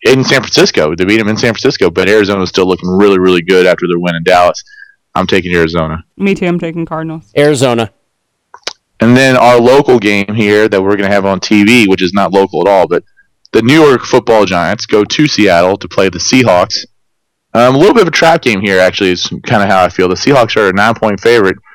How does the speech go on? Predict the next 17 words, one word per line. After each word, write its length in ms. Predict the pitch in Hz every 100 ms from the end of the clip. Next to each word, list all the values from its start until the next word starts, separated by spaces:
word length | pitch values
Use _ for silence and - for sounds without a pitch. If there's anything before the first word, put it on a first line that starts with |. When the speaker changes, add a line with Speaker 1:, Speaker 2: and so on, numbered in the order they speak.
| _ _ -
Speaker 1:
I 80 |
don't 160 | 104 110
think 140 | 117
they're 100 | 107
gonna 180 | 98 92
cover, 520 | - - 117 95 90 - _ _ _ -
but 160 | 101
it 80 | 98
is 200 | 107 107
in 120 | 107
Seattle, 400 | 92 92 95 87
so 140 | 80 90
I 80 | 90
will 120 | 87
take 160 | 90
the 60 | -
Seahawks. 500 | - 71 - -